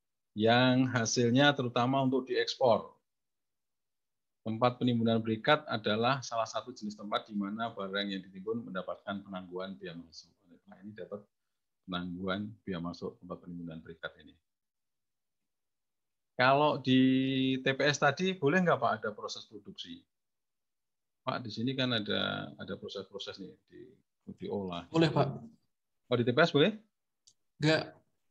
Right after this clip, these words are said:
Speaker 1: Nggak boleh. Ya, nanti kalau ada soal, Pak, ya, nanti ada pilihannya gitu, Pak. Di T P S, eh,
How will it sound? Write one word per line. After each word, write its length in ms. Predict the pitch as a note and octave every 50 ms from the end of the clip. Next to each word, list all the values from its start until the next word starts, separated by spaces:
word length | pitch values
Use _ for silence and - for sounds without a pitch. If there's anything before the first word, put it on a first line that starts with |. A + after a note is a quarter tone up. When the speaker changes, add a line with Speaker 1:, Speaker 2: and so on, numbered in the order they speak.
| - A2
Speaker 1:
Nggak 140 | G#2+ G2+ F#2
boleh. 640 | G2 F#2+ F2+ F2 F2 F2 F2 E2+ E2+ F2 F2 F2 F2
Ya, 80 | E2+
nanti 160 | F2+ F#2+ G2+ B2
kalau 160 | B2 A#2 A2+
ada 80 | A2
soal, 160 | - C3 C3+ C#3
Pak, 160 | B2 A#2 A2+
ya, 80 | A#2+
nanti 160 | A#2+ A#2 B2 C3
ada 160 | B2 A#2+ A#2+
pilihannya 400 | B2 A#2 A#2+ A#2 A2+ D3 C3 -
gitu, 320 | C3 B2 A#2+ A2+ G#2+ G2+
Pak. 60 | - - _ _ _ _ _ _ _ _ _ _ _ _ _ _ - G2
Di 80 | F2+
T 40 | F#2 F#2+
P 80 | - - D2 - A2+ A2+ G#2+ G2+
S, 320 | F#2+ - - - - -
eh, 600 | _ - _ _ - F#2 E2+ F2 F2+ F#2 F2+ F2+